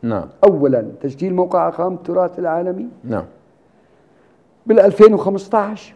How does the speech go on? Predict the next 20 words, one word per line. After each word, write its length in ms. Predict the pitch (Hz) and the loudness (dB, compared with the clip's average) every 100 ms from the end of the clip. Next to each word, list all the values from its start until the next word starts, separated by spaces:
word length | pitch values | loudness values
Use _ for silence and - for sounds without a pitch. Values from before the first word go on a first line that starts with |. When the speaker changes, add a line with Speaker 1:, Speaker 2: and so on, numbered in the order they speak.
| 139 | -6
Speaker 2:
وزيارة 600 | 139 127 139 165 175 160 - | -6 -4 -4 -2 -4 -10 -8
لا-، 300 | 147 170 170 - - | -6 -4 -4 -8 -4
ثالث 340 | 180 175 160 - - - | -2 0 -4 -8 -20 -10
قداسة 400 | 135 156 156 139 - | -2 0 -2 -8 -2
بابا 240 | 151 147 139 | 0 2 0
إلى 200 | 117 135 | 0 -2
موقع 320 | 143 147 143 | -2 -4 -6
قداسة 380 | 139 135 139 139 | -6 -4 -4 -2
البابا 280 | 135 139 | 0 0
فرانسيس 640 | 135 - 143 143 143 139 - | -2 -4 -6 -6 -10 -16 -10
بأربعة 380 | 143 120 131 123 | -4 -4 -2 -4
وعشرين 380 | 127 - 147 | -4 -4 -4
خمسة 320 | 135 139 135 131 | -4 -10 -10 -10
سنة 220 | 135 135 | -10 -8
الألفين 360 | 143 127 127 165 | -6 -6 -6 -6
وأربعطعش. 600 | 180 196 226 - - 110 | -6 -6 -8 -6 -6 -6
Speaker 1:
صحيح. 280 | 85 82 76 _ _ _ _ _ _ _ _ _ _ _ _ _ _ _ _ | -6 -8 -10 _ _ _ _ _ _ _ _ _ _ _ _ _ _ _ _
Speaker 2:
لأنه 320 | 156 202 196 160 - - 143 | -4 -4 -4 -10 -20 -20 -10
نعرف، 520 | 196 190 160 160 - | -4 -2 -2 -4 -6
أنا 300 | 143 175 165 | -6 -2 -2